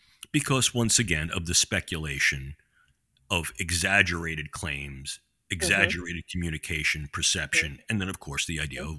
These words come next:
Speaker 1: what might be even panic. And
Speaker 2: Right.
Speaker 1: then the, the third issue that I think comes of
Speaker 2: Or
Speaker 1: that
Speaker 2: misinformation.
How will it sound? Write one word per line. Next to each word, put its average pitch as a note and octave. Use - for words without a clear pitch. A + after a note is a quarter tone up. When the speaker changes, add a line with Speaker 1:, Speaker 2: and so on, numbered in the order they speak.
Speaker 1:
what C#2+
might D#2
be D#2+
even D2
panic. -
And D3+
Speaker 2:
Right. D3
Speaker 1:
then D#3+
the, C3+
the A#2
third -
issue C#2
that F2+
I F2
think E2+
comes D#2
of C#3+
Speaker 2:
Or F#3
Speaker 1:
that E3+
Speaker 2:
misinformation. C3+